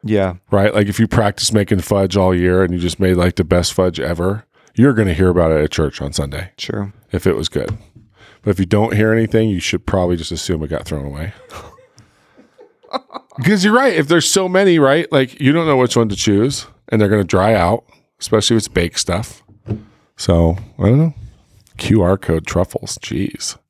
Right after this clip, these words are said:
Speaker 1: It was awesome.
Speaker 2: That is no joke.
Speaker 1: And I was like, "I wonder how he did that. What if he found it, if he, like, went, like, made the
Speaker 2: Yeah.
Speaker 1: Q R codes?" I don't know.
Speaker 2: Yeah, do they have, like, self-baking? Like, you can lay it on, put it some heat, and it just molds to the chocolate? Like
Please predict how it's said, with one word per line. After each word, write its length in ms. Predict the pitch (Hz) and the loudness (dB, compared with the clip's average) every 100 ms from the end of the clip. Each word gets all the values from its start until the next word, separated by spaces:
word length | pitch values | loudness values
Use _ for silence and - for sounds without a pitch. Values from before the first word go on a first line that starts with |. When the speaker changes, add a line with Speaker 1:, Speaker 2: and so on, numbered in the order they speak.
| _ - | _ -2
Speaker 1:
It 80 | |
was 140 | 139 120 | 0 2
awesome. 500 | 95 - - - - | 2 0 -2 -6 -2
Speaker 2:
That 100 | 60 | -2
is 160 | 71 69 | -2 -2
no 300 | 85 87 92 | 0 2 0
joke. 640 | 85 95 90 - - - _ _ _ - - - | 2 2 2 -2 -16 -20 _ _ _ -20 -20 -10
Speaker 1:
And 140 | - | -4
I 40 | 107 | -2
was 100 | - | -2
like, 120 | 113 | -4
"I 40 | |
wonder 180 | - 139 | -2 -2
how 140 | 160 - | -2 -2
he 80 | 143 | -2
did 180 | 147 | -2
that. 220 | - - 110 | -2 -4 -2
What 100 | 117 | -2
if 60 | |
he 100 | 120 | -2
found 300 | 110 98 113 | -2 0 0
it, 20 | |
if 100 | 107 | 0
he, 180 | - 117 | 2 2
like, 160 | 117 110 | 2 0
went, 320 | - 110 - - | 0 0 0 -2
like, 180 | 113 | -2
made 560 | 110 107 104 104 104 98 - _ _ _ _ _ _ _ - | -2 2 2 4 0 -4 -18 _ _ _ _ _ _ _ -8
the 120 | - | 0
Speaker 2:
Yeah. 140 | 92 | 2
Speaker 1:
Q 60 | 107 | 2
R 140 | 101 | 2
codes?" 480 | 104 - - - - - | -2 -2 -2 -2 -6 -2
I 80 | 104 | 0
don't 120 | 107 | 2
know. 240 | 104 95 95 _ _ _ _ | 2 0 -6 _ _ _ _
Speaker 2:
Yeah, 100 | 113 | 0
do 80 | 87 | 2
they 120 | 82 | 2
have, 180 | 87 98 | 2 2
like, 280 | 92 87 - - | 2 0 -4 -6
self-baking? 840 | - 104 101 - 98 95 101 98 | 0 2 0 0 0 0 0 0
Like, 260 | 92 90 82 | 0 -2 -4
you 200 | 85 95 | -10 -4
can 200 | 92 90 | 0 2
lay 180 | 95 | 2
it 60 | 98 | 2
on, 280 | 90 98 98 | 2 2 2
put 160 | 101 | 0
it 160 | 101 95 | -2 -4
some 180 | - 92 | -2 0
heat, 240 | 90 110 | 2 0
and 80 | 120 | 0
it 80 | 90 | -4
just 200 | 90 - | -4 -2
molds 360 | 92 92 92 - | 0 0 -2 -6
to 100 | 95 | -10
the 100 | 92 | -4
chocolate? 580 | - 95 - 123 139 | 0 -2 2 0 0
Like 420 | 113 78 80 - | -4 -6 -6 -14